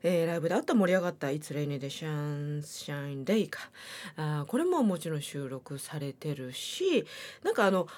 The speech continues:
お、作り手としては、まあ、こ-、これも私と同じような感覚でいいのかどうかわかんないんですけども、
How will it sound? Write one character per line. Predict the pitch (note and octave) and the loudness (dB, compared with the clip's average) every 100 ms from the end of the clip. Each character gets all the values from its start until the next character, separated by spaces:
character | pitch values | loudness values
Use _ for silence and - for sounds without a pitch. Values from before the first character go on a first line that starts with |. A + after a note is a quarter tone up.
| - | -2
お、 | G#3+ G3+ G2 | 6 8 8
作 | - - - | 4 4 10
り | A#4 A#4 | 12 12
手 | A4+ A#4 | 10 10
と | A#4 | 8
し | A#4 | 8
て | - A#4 | 8 8
は、 | B3+ C#4 C4 G#3 - | 10 10 8 6 2
ま | G#3 | 0
あ、 | F3 | 0
こ-、 | D3 F#3 F#3 | 0 -2 2
こ | |
れ | A3 | 4
も | G3 | 4
私 | F#3 B3+ | 2 0
と | - B3+ G#3 | 2 4 6
同 | B3 | 6
じ | B3+ | 4
よ | C#4+ | 2
う | |
な | G#3 | 2
感 | D#3 G#3 | 2 -2
覚 | G3+ G#3+ | -2 0
で | G#3 F3+ | 4 4
い | G#3+ | 4
い | |
の | G3+ | 0
か | E3 | 0
ど | D#3 | -4
う | |
か | D3 | -4
わ | C#3 | -4
か | A3+ A3+ | 0 2
ん | |
な | F#3+ D#3+ | 2 0
い | |
ん | D3 | -2
で | |
す | D3+ | -4
け | - | -4
ど | D3+ D3+ | -2 0
も、 | G3 A3 | 4 2